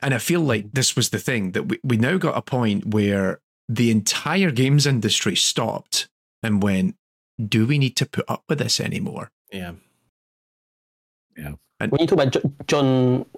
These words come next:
Speaker 4: um, being the villain of the, of the week, I guess, uh, but i-, i-, isn't he the guy from E A that did
Speaker 1: Yep.
Speaker 4: a bunch of things
Speaker 1: He,
Speaker 4: there?
Speaker 1: he was, he was Project Ten dollar guy.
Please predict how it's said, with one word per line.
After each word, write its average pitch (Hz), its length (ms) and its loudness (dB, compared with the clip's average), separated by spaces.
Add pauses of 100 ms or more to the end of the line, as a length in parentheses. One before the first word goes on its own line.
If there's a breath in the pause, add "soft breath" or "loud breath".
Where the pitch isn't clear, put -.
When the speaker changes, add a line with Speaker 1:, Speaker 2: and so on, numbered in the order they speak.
(140)
Speaker 4:
um, 120 520 2 (480 loud breath)
being 123 240 4
the 120 60 4
villain 123 280 2
of 117 100 2
the, 127 140 2 (220)
of 117 120 0
the 123 60 2
week, 123 240 2
I 110 40 2
guess, 120 280 -2
uh, 120 380 0 (540 soft breath)
but 156 180 2
i-, 175 140 4
i-, 175 140 0
isn't 165 220 4
he 185 140 8
the 175 80 4
guy 165 460 4 (120)
from 151 160 0
E 160 140 4
A 101 280 0 (380)
that 139 160 -2
did - 100 4
Speaker 1:
Yep. 160 100 0
Speaker 4:
a 139 40 -2
bunch 123 220 -2
of 123 80 0
things 113 480 -2
Speaker 1:
He, 135 60 0
Speaker 4:
there? 135 180 4
Speaker 1:
he 180 100 2
was, 185 300 2
he 175 120 2
was 202 140 0
Project 170 460 0
Ten 165 200 2
dollar 160 320 2
guy. 101 380 -4